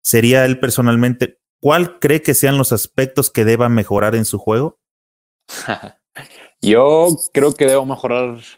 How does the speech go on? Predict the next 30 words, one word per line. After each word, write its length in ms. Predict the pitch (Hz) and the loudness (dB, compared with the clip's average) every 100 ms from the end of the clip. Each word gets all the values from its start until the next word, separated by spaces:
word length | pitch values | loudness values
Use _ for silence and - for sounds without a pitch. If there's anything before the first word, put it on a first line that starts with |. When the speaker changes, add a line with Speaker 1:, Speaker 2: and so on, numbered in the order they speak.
| _ _ | _ _
Speaker 2:
eh, 800 | 107 107 104 101 101 98 95 - _ _ _ _ _ _ - | -6 -4 -4 -4 -6 -8 -12 -16 _ _ _ _ _ _ -14
mi 480 | 113 110 104 101 98 95 _ - | -8 -6 -4 -4 -6 -8 _ -4
I 140 | 110 | -4
Q, 400 | - 131 156 - _ _ | -2 -2 -2 -8 _ _
pues, 760 | 123 117 104 98 101 - - - - _ - | -4 -2 0 -2 -8 -14 -14 -18 -20 _ -4
la 260 | 117 104 | -2 -2
forma 200 | 101 120 | -2 -4
en 60 | 135 | -2
la 100 | 127 | -2
que 100 | - | -4
pienso 460 | 95 117 123 135 127 | -2 -4 -2 0 0
en, 600 | 117 110 104 104 104 _ _ - _ - | -2 -6 -8 -8 -10 _ _ -20 _ -8
dentro 240 | 117 127 | -4 0
de 60 | 113 | 0
la 100 | 104 | 0
cancha 580 | 117 127 156 165 175 _ _ _ _ _ _ _ | -4 -4 -4 -6 -8 _ _ _ _ _ _ _
y 640 | 95 107 110 107 107 110 104 | -8 -4 -2 -2 -2 -2 -2
mejorar, 920 | 104 - 110 104 107 110 110 98 _ _ _ _ _ _ _ | -4 -4 -2 0 0 -2 -6 -12 _ _ _ _ _ _ _
pues, 160 | 110 110 | -6 -4
mi 100 | 113 | -4
mano 180 | 117 120 | -6 -6
izquierda, 360 | - 127 117 | -4 -2 -2
que 140 | 107 104 | -4 -6
es 200 | - - | -6 -14
como 280 | - 123 107 | -10 -8 -6
que 100 | 113 | -4
la 120 | 104 | -2
más 160 | 101 104 | -4 -4
débil, 300 | 104 98 90 | -2 -2 -4
¿no? 200 | 101 | -10